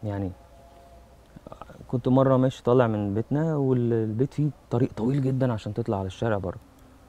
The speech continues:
ولقيت، آه، يعني سيدة في عمر أمي، ما أعرفش، قلت لها: "أنت يا، يا ماما واقفة كده ليه؟ ما فيش عربية هتجيلك." "معلش يا ابني." أنا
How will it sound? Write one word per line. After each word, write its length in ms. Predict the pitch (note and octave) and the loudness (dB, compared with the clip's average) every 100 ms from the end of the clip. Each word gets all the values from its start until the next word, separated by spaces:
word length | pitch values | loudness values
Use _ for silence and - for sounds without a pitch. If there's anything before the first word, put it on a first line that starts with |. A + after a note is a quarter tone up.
| - - - B2 | -20 -20 -8 0
ولقيت، 240 | B2+ F3 - - - - - | 0 0 -4 -20 -20 -14 -8
آه، 100 | G1+ G1+ - A1+ B1+ - - F#2+ | -8 -8 -10 -10 -12 -12 -14 -6
يعني 280 | A2+ A2+ A2 | -2 0 -2
سيدة 400 | - A2 B2 A#2 | 0 2 2 0
في 140 | - | -2
عمر 500 | G#2 A2+ G#2+ G#2 - | -2 0 0 -2 0
أمي، 220 | A#2+ A#2+ D3+ - - - - - - - - - - - - - - - - | 0 0 -2 -8 -20 -20 -20 -20 -20 -20 -20 -20 -20 -20 -20 -20 -20 -14 -6
ما 120 | B2+ | -2
أعرفش، 300 | C#3+ E3+ - | -2 -4 -6
قلت 140 | C3+ D#3+ | 0 4
لها: 120 | D#3+ | 4
"أنت 140 | C3 | 6
يا، 280 | C3 B2 A#2+ | 8 8 10
يا 60 | B2+ | 8
ماما 220 | B2+ B2+ | 8 6
واقفة 200 | - A2 | 4 0
كده 280 | A2+ A2+ A2 | 0 2 2
ليه؟ 340 | G#2 A2+ G#2+ | 2 2 2
ما 160 | G#2 G#2 | 0 -2
فيش 240 | - - | -4 0
عربية 320 | G#2+ G#2 A#2+ A2 | 2 4 4 2
هتجيلك." 460 | G2 A#2 G#2 - | 0 -2 -2 -6
"معلش 580 | A2 A2 G#2+ A2 A2 - | -6 -6 -6 -6 -6 -4
يا 80 | A2 | -2
ابني." 160 | G#2+ | -2
أنا 420 | G#2 G2+ F#2+ - | -2 -2 -4 -8